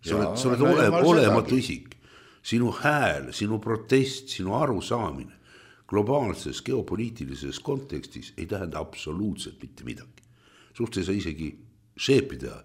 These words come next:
Speaker 1: ega šüldi keeta.
Speaker 2: No jah.
Speaker 1: Vaata, ma nagu sellepärast sa küsid, kes ma olen, ma ei saa aru.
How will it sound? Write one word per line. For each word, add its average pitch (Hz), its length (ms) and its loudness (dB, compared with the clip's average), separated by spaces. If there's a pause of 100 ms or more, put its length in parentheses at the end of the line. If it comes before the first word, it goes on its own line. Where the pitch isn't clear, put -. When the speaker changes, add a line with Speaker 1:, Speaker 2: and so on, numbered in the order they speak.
(120)
Speaker 1:
ega 69 240 -8 (160)
šüldi 80 420 -10
keeta. - 300 -18 (1160)
Speaker 2:
No 76 200 -12
jah. 123 240 -6 (760)
Speaker 1:
Vaata, - 340 -2 (180)
ma - 140 -8
nagu 95 260 2
sellepärast 139 560 2
sa 85 80 -8
küsid, 107 320 -2 (240)
kes 185 240 0
ma 92 160 2
olen, 92 240 2
ma 107 220 -4
ei 80 100 -4
saa 85 220 -6
aru. 78 160 -4